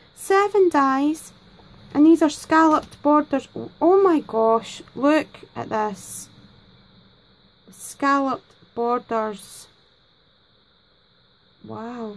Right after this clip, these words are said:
Look at all the decorative. So these are for going down the tops of your cards, or you can put them as edges along the, the, the, down the sides or along the top. Denise, my gosh, that is, you've sent me far too much. These are amazing.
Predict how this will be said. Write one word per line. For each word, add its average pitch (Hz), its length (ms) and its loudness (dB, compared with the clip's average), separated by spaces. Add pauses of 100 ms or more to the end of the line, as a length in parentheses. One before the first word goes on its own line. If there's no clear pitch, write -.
(580)
Look - 100 -20
at - 40 -16
all 233 80 -14
the 233 140 -14
decorative. - 480 -18
So 226 100 -14
these 254 160 -6
are 269 60 -6
for 247 180 -12
going 233 200 -4
down 220 340 -4 (300)
the 190 80 -20
tops 285 360 -2
of 294 80 -6
your 285 100 -4
cards, 277 440 -4 (280)
or 214 140 -4
you 220 160 -6
can 220 260 -8
put - 180 -6
them 226 220 -6
as 214 220 -8
edges 233 460 -6
along 214 280 -8
the, 208 100 -12 (160)
the, 226 140 -6 (120)
the, 220 320 -8 (100)
down 262 200 -4
the 226 80 -6
sides 247 340 -6
or - 60 -6
along 220 260 -4
the 214 60 -10
top. 277 420 -2 (800)
Denise, 311 500 2 (760)
my 302 240 2
gosh, 269 520 0
that - 260 0
is, 277 240 -4
you've 233 140 -12
sent 311 340 0
me 277 100 -2
far 277 260 2
too - 180 -6
much. 240 240 -6
These 285 180 0
are 294 200 0
amazing. 247 1000 0